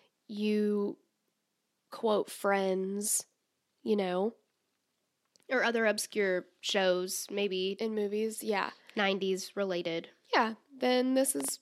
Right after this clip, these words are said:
Speaker 1: gonna be your jam. If you, if you want something, like, super duper serious and
Speaker 2: Like,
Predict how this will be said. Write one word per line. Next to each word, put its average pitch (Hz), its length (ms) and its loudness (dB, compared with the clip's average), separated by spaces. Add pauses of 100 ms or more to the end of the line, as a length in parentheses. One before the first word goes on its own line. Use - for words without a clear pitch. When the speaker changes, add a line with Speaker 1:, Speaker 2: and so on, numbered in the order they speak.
Speaker 1:
gonna 294 160 2
be 320 80 2
your 330 160 2
jam. 330 540 0
If 247 260 4
you, 254 560 0
if 233 160 0
you 240 140 -2
want 247 260 0
something, 285 320 0
like, 254 200 2
super 247 340 -2
duper 254 320 -2
serious 294 880 -2 (220)
and 214 1000 -2
Speaker 2:
Like, 226 180 -12